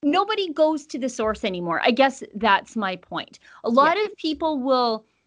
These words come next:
Speaker 1: read things about Tommy and then repeat what they've read about Tommy as though it's gospel fact. They'll do the same thing with the boss. They do the same thing with Ezra. They see those scary photos that somebody takes outside of a courthouse of Ezra,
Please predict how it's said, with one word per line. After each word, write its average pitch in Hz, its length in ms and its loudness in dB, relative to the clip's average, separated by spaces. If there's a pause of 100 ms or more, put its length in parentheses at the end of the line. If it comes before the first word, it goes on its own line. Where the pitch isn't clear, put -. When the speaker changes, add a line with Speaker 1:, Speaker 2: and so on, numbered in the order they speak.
(280)
Speaker 1:
read 277 540 2
things 262 380 2
about 196 360 0
Tommy 185 480 -2 (180)
and 247 180 6
then 262 200 6
repeat 254 680 -2
what 247 180 2
they've 196 260 2
read 180 200 2
about 175 260 -2
Tommy 196 420 -4
as 302 260 4
though 339 240 0
it's 494 140 -8
gospel 302 680 -2
fact. 262 560 2
They'll 262 120 0
do 311 200 -4
the 427 100 -2
same 269 320 -2
thing 240 240 -4
with 202 220 -6
the 190 60 -4
boss. 170 320 -2
They 247 120 -2
do 277 140 -2
the 247 80 -4
same 185 240 -6
thing 180 160 -6
with 170 200 -8
Ezra. 180 380 -4 (240)
They 247 80 0
see 277 160 4
those 240 220 2
scary 254 560 2
photos 220 560 4
that 208 180 -2
somebody 220 380 4
takes 208 340 0
outside 202 380 0
of 170 80 -8
a 156 80 -16
courthouse 240 480 2
of 185 120 -6
Ezra, 190 300 0